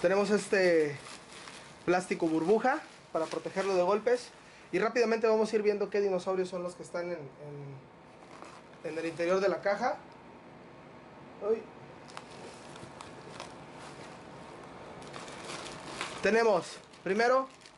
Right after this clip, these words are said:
un Smilodon. Smilodon Papo. Este, qué bonita figura. Yo la verdad nunca los había visto de cerca. Muy, muy padre.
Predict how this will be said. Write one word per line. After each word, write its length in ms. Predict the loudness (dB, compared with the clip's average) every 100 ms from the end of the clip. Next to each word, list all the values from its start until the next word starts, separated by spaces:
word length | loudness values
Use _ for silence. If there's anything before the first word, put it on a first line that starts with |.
| -20 -20 -20 -4
un 280 | 2 4 2 -8
Smilodon. 680 | -10 -2 2 4 4 2 -2 -12 -20 -20 -20 -20 -20 -20 -20 -20 -20 -20 -8
Smilodon 640 | -2 2 4 4 2 -2 -8 -20 -8 -2
Papo. 360 | -2 0 -6 -6 -20 -20 -20 -20 -20 -20 -20 -18 -16
Este, 300 | 0 2 2 -6 -16 -16 -10
qué 80 | -2
bonita 320 | 0 0 -2
figura. 400 | -2 2 4 6
Yo 140 | 6
la 80 | 6
verdad 180 | 6 6
nunca 200 | 4 2
los 140 | 2 6
había 140 | 6
visto 260 | 4 2 0
de 80 |
cerca. 400 | 2 0 2 0 0 -12 -20 -20 -20 -20 -20 -20 -20 -20 -20 -20 -12
Muy, 380 | -2 2 4 2
muy 240 | 2 0
padre. 500 | 0 2 4 4 0